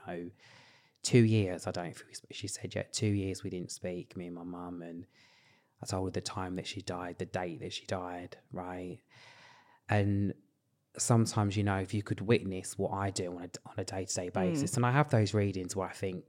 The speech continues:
Speaker 1: "That was a bit naff," and I'll always say, "Have your money back." You know, I don't,
Speaker 2: Right,
Speaker 1: I'm,
Speaker 2: yeah.
Speaker 1: I'm very genuine in that respect. But, but yeah, no, um, sometimes you just can't, you just can't make it up. But
Speaker 2: Yeah.
Speaker 1: it literally changes people's lives. And I've been there,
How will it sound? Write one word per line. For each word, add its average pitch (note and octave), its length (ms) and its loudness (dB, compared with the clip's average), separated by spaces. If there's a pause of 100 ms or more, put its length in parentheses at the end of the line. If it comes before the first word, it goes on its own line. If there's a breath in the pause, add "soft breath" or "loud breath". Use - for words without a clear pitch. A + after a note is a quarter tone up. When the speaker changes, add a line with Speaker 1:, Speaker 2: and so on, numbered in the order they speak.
(300)
Speaker 1:
"That A#2+ 140 2
was G2 140 0
a F#2+ 60 2
bit - 260 -4 (100)
naff," G2 440 -4
and G#2+ 120 4
I'll A#2+ 160 8
always B2+ 320 6
say, G2 220 2
"Have F#2 160 -2
your F#2+ 100 -4
money F2+ 220 -8
back." - 180 -14 (380)
You G2 120 -6
know, F#2 220 -4
I F#2 80 -2
don't, F#3+ 160 4
Speaker 2:
Right, D#3+ 260 4
Speaker 1:
I'm, - 80 2
Speaker 2:
yeah. E3 160 2
Speaker 1:
I'm E3 120 0
very G3+ 220 4
genuine F#2 380 -2
in F#2 100 -4
that E2 220 -4
respect. F#2+ 400 -6
But, G2+ 240 2 (480 loud breath)
but G2+ 140 2
yeah, G2 240 4
no, F#2 460 0 (120)
um, F#2+ 520 -2 (960)
sometimes G2+ 640 4
you F#2+ 100 -2
just F#2 220 -4
can't, F#2 360 -2
you G#2+ 80 0
just C#3 200 -4
can't C3+ 200 0
make B2 200 0
it - 100 -4
up. F2+ 380 -2 (280)
But G#2+ 220 8
Speaker 2:
Yeah. D3 220 2
Speaker 1:
it G#2+ 80 0
literally G2 440 0
changes F#2+ 460 -4
people's F2+ 340 -6
lives. F#2 300 -2
And C#3 100 2
I've D#3 120 0
been C#3+ 160 6
there, F2 300 -2